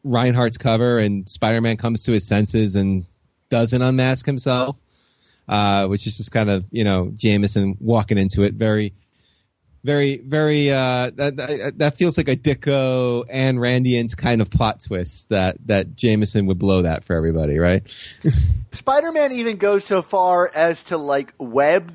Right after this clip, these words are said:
Speaker 2: the mask to his face in this run, which I always
Speaker 1: Yes.
Speaker 2: found humorous. Like, how can he see? Like, what does that feel like to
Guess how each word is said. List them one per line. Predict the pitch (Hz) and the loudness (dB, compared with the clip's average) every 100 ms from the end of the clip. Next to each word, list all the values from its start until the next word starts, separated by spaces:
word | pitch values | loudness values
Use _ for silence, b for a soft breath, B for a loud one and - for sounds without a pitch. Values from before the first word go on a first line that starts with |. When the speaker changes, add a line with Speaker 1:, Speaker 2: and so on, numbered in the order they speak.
| 131 | -6
Speaker 2:
the | 185 185 | -2 2
mask | 196 190 208 - - | 4 2 2 -4 -6
to | 208 | -2
his | 208 - | -2 0
face | 208 208 214 - - | 2 4 2 -2 -12
in | 190 190 | -10 -8
this | 202 202 | -8 -10
run, | 196 214 214 220 247 b b b | -4 0 0 -2 -10 b b b
which | - 180 - | -4 -4 -2
I | 196 | 2
always | 180 147 - - | 4 4 2 4
Speaker 1:
Yes. | |
Speaker 2:
found | 240 233 226 | 2 2 0
humorous. | 196 247 233 240 240 233 - | -4 -4 0 2 2 0 -2
Like, | 175 170 147 - b b b b | 0 0 -2 -18 b b b b
how | 214 | 0
can | 247 254 | 0 0
he | 240 | -2
see? | 196 - 190 208 240 240 | -2 -4 -4 -2 -2 -4
Like, | 208 165 143 147 | 0 0 -2 0
what | 185 | 2
does | 226 | 2
that | 208 196 - - | 2 2 2 -8
feel | 196 214 | 0 2
like | 208 202 202 _ | 4 4 2 _
to | 170 147 | -4 -4